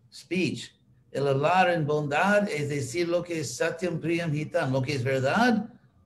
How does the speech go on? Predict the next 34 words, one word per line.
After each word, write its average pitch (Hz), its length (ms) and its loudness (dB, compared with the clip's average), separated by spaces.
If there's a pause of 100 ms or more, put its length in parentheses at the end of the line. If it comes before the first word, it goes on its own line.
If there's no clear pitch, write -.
(160)
lo 143 180 0
que 151 140 0
es 127 160 -4
benéfico 202 1120 2
y 143 160 -12
lo 147 240 0
que 147 140 -10
es 127 100 -6
agradable. 131 760 -2 (640)
Y 113 60 -8
a 117 80 0
veces 143 240 0
es 156 60 -6
difícil, 160 560 -6 (480)
porque 120 280 0
a 135 60 6
veces 139 460 0 (280)
la 135 320 -2
verdad 131 360 2
<laughs> - 60 0
es 135 140 0
desagradable. 117 840 -2 (1700)
Pero 160 200 4
mismo 185 420 6
en 165 100 0
casos 170 560 0
así, 170 400 0
por 151 180 0
ejemplo, 165 380 -2
en 156 80 0
el 147 160 -6
caso 156 420 -2
de 143 200 -6
que, 135 540 -4